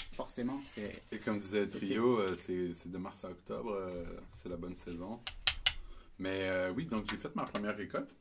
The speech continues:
Speaker 2: Écoutez, euh, c'est, c'était quand même, euh, je dirais, euh, intéressant et gratifiant.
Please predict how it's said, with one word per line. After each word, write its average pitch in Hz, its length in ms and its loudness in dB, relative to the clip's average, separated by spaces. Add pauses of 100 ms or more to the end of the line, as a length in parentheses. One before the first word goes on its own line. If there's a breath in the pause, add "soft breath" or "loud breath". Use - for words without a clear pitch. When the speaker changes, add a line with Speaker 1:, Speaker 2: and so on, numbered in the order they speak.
(280)
Speaker 2:
Écoutez, 135 380 -8
euh, 95 140 -4
c'est, 87 240 -8 (360)
c'était - 200 -10
quand 117 80 -4
même, 170 160 -4
euh, 98 260 -4 (120)
je 107 40 -10
dirais, 107 260 -2
euh, 107 140 0 (1600 loud breath)
intéressant 143 560 4
et 139 100 0
gratifiant. 127 560 -2